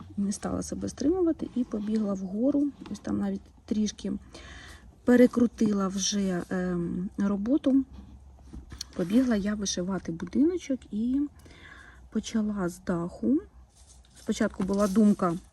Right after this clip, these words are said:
все ж бігти отут до нього по доріжці, потім думаю, ні, а навіщо чекати, це довго. Тож я почала вишивати з даху. І так непогано повишивала, забігла навіть вправо, дівчата,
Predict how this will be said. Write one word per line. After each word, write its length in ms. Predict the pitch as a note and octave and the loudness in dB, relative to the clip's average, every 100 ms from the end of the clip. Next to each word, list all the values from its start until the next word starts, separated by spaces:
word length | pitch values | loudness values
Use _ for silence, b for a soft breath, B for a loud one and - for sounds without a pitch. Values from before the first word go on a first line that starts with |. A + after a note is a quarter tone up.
| - - | -20 -16
все 240 | - G3 | -4 -4
ж 80 | F#3 | -2
бігти 380 | F#3 F#3+ - - | -2 -2 -4 -6
отут 360 | F#3+ F3 F3 - | -6 -4 -6 -4
до 160 | F3+ G#3+ | 2 4
нього 280 | F#3 F3 | 4 0
по 180 | F3 G#3 | -4 -2
доріжці, 480 | G3 A3 G#3 - B3 | 0 2 2 -2 -8
потім 300 | A3+ A3+ A3 | -6 -2 -2
думаю, 340 | G#3 G#3 G#3+ | 0 0 2
ні, 140 | F#3 E3 - | 0 -2 -4
а 120 | E3+ | -4
навіщо 560 | E3+ G3 D4+ G#4 - F#4+ - | -2 0 0 -2 -6 -8 -14
чекати, 540 | - A3 - C4+ F4 D#4 | -14 -10 -2 -2 -2 -6
це 160 | - | -6
довго. 400 | G3 A#3 D#4 D4 D#4 B B B B B B _ | -2 2 2 2 -2 B B B B B B _
Тож 260 | - D4+ D#4 | 0 0 2
я 220 | G#3+ A3 | -2 -2
почала 480 | B3 A3 - G#3 G#3+ | -2 -6 -4 -6 -4
вишивати 600 | A3 G#3 G#3 G3 G3 - | -4 -6 -6 -6 -6 -6
з 80 | F#3 | -6
даху. 480 | F3+ G3+ C#4+ - E4+ F4+ _ - _ - - | -4 -2 -2 -2 -4 -4 _ -20 _ -12 0
І 100 | A3 | 0
так 280 | A3 G3+ | 2 0
непогано 520 | G3+ G3+ G#3 G#3 G3 F#3+ | 0 -2 -2 0 2 0
повишивала, 720 | G3 G3 - A3+ D4 F#4 C#4+ | -2 -4 -4 -2 0 2 2
забігла 480 | A3 G3+ G#3+ G#3 G3+ | 2 2 2 2 0
навіть 420 | G3+ G3 G3 - | 0 -2 -4 -8
вправо, 540 | - G#3+ A3+ D4 D4+ | -8 -4 -2 0 0
дівчата, 580 | C4 B3+ - B3 A#3+ - | 0 -4 -6 -6 -6 -8